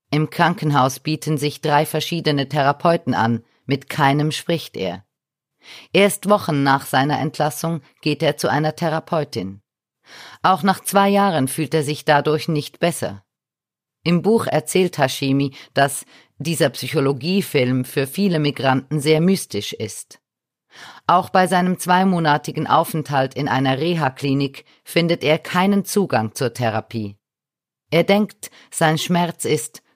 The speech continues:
zu groß für diesen Raum. Näher will er über die Therapie nicht sprechen.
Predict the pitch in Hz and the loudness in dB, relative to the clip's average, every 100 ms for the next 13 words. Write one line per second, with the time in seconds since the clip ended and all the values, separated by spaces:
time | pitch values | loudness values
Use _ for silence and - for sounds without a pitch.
0 | - - 208 190 202 180 - 117 113 120 | -8 -4 -2 0 2 0 -2 -2 -2 -4
1 | 113 110 101 101 101 95 - _ _ _ | -4 -4 -4 -4 -6 -10 -14 _ _ _
2 | _ _ _ _ _ - 165 175 175 180 | _ _ _ _ _ -2 0 4 4 2
3 | 175 180 156 160 165 175 175 156 165 - | 2 2 2 0 -2 -2 -2 -2 -2 -4
4 | 156 165 - - 170 165 - 104 | -2 -4 -6 -8 -4 -4 -6 -10